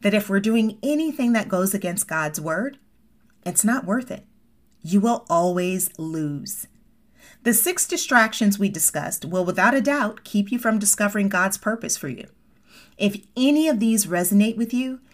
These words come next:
please do yourself a favor and own up to it. Don't make excuses for your behavior. This wastes precious time and energy that could be channeled towards reducing the time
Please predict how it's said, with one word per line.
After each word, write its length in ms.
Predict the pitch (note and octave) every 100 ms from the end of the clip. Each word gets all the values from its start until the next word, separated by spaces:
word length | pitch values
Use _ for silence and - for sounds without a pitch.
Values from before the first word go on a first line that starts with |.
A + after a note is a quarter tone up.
| _ _
please 580 | - G#3+ A3+ C4 C4+ -
do 120 | A#3
yourself 420 | G#3 G3+ G3+ F#3+
a 40 |
favor 340 | F#3 G3 F#3 F3
and 140 | E3+
own 160 | F3 F3
up 200 | F3+ G3+
to 160 | G#3+
it. 200 | A3+ A#3+ _ _ _ _ _ _ -
Don't 240 | C4 D#4
make 180 | D4+ C4
excuses 640 | G3+ - - F#3+ E3+ D#3+
for 120 | -
your 160 | D#3 D3+
behavior. 560 | D3+ D#3 D#3 F3 A3+ - _ _ _ _ -
This 220 | A3+ A3
wastes 300 | G#3 A#3+ -
precious 520 | - - A3+ - C#4
time 380 | - - A3+ B3
and 120 | A#3 -
energy 380 | A3 A#3+ A3+
that 180 | G3+ G3
could 100 | G3+
be 80 | G3
channeled 440 | G3+ - A3 G#3+
towards 320 | G3+ F3+ F3 E3+
reducing 640 | E3 C#3 A3+ D4+ F#3 E3
the 60 | D3+
time 420 | - D3 D3+